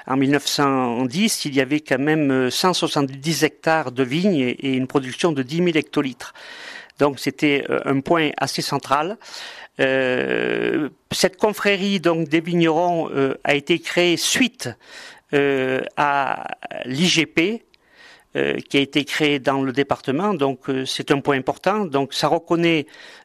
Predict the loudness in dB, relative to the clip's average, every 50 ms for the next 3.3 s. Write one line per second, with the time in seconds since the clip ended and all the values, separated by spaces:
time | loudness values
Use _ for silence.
0 | _ 0 0 2 4 2 2 2 0 -4 -6 -6 -4 0 0 2 2 2 0 0
1 | -2 -2 -2 -2 -2 -2 -2 -2 -2 -2 -4 -4 -4 -4 -6 -4 -4 -4 -4 -4
2 | -2 -2 -2 0 2 2 0 0 -2 -4 -4 -2 -2 -2 -2 -2 0 0 0 0
3 | -2 -2 -2 -2 -2